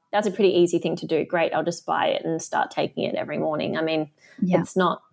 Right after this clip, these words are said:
Speaker 1: it's not really too hard to comply with. It's clean cut. We can,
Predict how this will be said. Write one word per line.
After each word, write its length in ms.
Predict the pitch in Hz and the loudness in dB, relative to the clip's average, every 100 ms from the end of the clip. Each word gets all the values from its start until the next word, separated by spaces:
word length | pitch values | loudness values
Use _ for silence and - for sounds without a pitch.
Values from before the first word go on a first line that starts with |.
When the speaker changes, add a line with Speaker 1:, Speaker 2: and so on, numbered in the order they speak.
| - - _ | -20 -20 _
Speaker 1:
it's 200 | 175 - | -6 0
not 220 | 175 170 | 0 2
really 220 | 165 170 165 | 4 4 4
too 220 | - 185 | 0 -2
hard 280 | 180 165 170 | 2 0 -2
to 60 | |
comply 520 | - 185 175 202 202 196 | -8 -8 -4 0 2 4
with. 260 | 196 190 - _ _ _ _ _ 175 | 2 0 -4 _ _ _ _ _ -2
It's 220 | 170 - | -2 -6
clean 380 | - 185 180 175 | -4 2 2 2
cut. 360 | - 165 165 - - - - | 0 2 2 -2 -20 -20 -2
We 120 | 170 | -2
can, 520 | 160 170 165 165 165 | -2 -4 -2 -2 -4